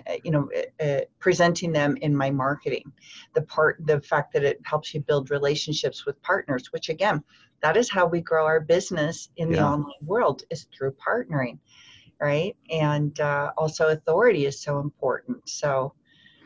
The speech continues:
Speaker 2: Yeah, I just think it's, it's like, it's, it's, uh, you're really onto something, because it's gonna be something that I think going forward, people are gonna be really interested in. They're interested in,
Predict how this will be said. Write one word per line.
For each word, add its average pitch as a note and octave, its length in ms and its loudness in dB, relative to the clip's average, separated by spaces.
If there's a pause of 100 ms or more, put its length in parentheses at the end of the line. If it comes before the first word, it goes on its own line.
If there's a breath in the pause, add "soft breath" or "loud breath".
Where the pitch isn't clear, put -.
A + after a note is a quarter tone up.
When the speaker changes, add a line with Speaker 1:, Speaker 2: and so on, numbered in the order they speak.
(300 soft breath)
Speaker 2:
Yeah, A2+ 180 4
I G#2+ 80 6
just B2+ 160 0
think C#3+ 160 2
it's, A2 220 0
it's - 260 -2
like, G#2 260 2 (160)
it's, - 360 -6
it's, - 340 -4
uh, G2+ 120 4
you're G#2 260 2
really A#2 280 6
onto G2+ 340 2
something, G2 380 -2
because F#2 280 -2
it's F2 160 -2
gonna G#2+ 200 0
be G2 120 0
something F#2+ 460 -2
that F2 140 2
I F2 80 2
think F2+ 240 -2
going F2+ 220 2
forward, F2+ 400 4
people - 240 2
are F2 60 2
gonna E2+ 160 0
be E2 100 0
really F2 320 2
interested E2+ 540 -2
in. E2 160 0
They're F2+ 160 -2
interested G2 560 0
in, E2+ 280 2